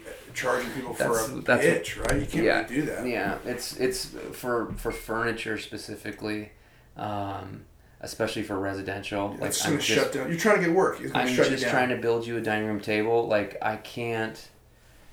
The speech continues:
Speaker 2: um, I mean, there's some element of, like, back and forth that we've gotta do to get to the
Speaker 1: No,
Speaker 2: idea
Speaker 1: that's
Speaker 2: that,
Speaker 1: true.
Speaker 2: like, and, and, and it can't be set in stone, 'cause if I said to someone, you know, "Hey, I do fifty dollars an hour for design,"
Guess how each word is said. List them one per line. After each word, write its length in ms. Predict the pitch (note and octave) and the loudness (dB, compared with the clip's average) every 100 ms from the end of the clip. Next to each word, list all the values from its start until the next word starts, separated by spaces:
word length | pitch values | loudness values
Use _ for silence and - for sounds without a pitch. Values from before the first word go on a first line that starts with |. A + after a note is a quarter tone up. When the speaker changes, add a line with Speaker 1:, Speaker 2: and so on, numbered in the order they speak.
| - | -10
Speaker 2:
um, 640 | - G#2 G2 F#2+ F#2 G2+ - | -4 -2 0 -2 -2 -8 -10
I 80 | A2 | -6
mean, 140 | A2+ A2 | -2 -2
there's 160 | G#2 | -2
some 320 | - A#2 A2 | -2 0 0
element 440 | A2 G#2+ G#2+ G2 F#2+ | 0 0 2 0 -2
of, 180 | G2 G2 | -4 -2
like, 420 | F#2 F2+ - - | -4 -4 -10 -2
back 240 | F#2+ F#2 | 0 0
and 100 | F#2+ | -6
forth 260 | - G2+ F#2+ | -4 -4 -4
that 100 | - | -6
we've 160 | F#2 F#2 | -8 -6
gotta 180 | F2+ | -6
do 200 | F2 F2+ | -6 -8
to 80 | F#2 | -10
get 340 | F2+ F#2 - - - | -6 -6 -8 -14 -16
to 100 | F#2+ | -10
the 140 | F#2+ | -8
Speaker 1:
No, 60 | F#2+ | -4
Speaker 2:
idea 160 | - C#3+ | -2 0
Speaker 1:
that's 220 | C3 F#2+ | 0 -2
Speaker 2:
that, 140 | G2+ - | -4 -6
Speaker 1:
true. 60 | |
Speaker 2:
like, 220 | G2+ G2+ - - | -6 -10 -14 -10
and, 120 | A2 | -8
and, 340 | - B2 A#2+ - | -4 -6 -6 -6
and 100 | A#2 | -6
it 120 | - | -4
can't 220 | - A#2+ | -4 -4
be 100 | A#2+ | -4
set 240 | A2 A2+ G#2 | -4 -2 -2
in 60 | |
stone, 400 | A2 - B2 A#2 | -4 -6 -6 -6
'cause 180 | A2 G#2+ - - - | -10 -12 -14 -20 -16
if 140 | - D#3 | -2 0
I 80 | D3+ | 2
said 200 | C#3+ A#2+ | 0 -4
to 60 | |
someone, 520 | A2 G#2+ G2+ G2 G2 - _ _ - - _ _ _ _ - | -4 -2 -2 -4 -6 -12 _ _ -20 -20 _ _ _ _ -12
you 160 | - | -8
know, 300 | G#2+ - - - _ _ _ _ | -6 -6 -10 -14 _ _ _ _
"Hey, 400 | - A2+ G#2 - - - _ - | -6 -4 -4 -10 -18 -20 _ -16
I 140 | G#2 G#2+ | -12 -8
do 440 | A2 G#2 G2+ G2+ | -4 -4 -2 -6
fifty 420 | F#2+ - G#2 - G2+ | -8 -12 -12 -8 -4
dollars 320 | G2+ G2 F#2+ | -4 -4 -6
an 80 | F#2+ | -6
hour 260 | F#2+ F#2+ | -4 -6
for 160 | - G#2 | -8 -10
design," 520 | F#2+ G2+ G2 F2+ F#2 | -8 -6 -6 -6 -10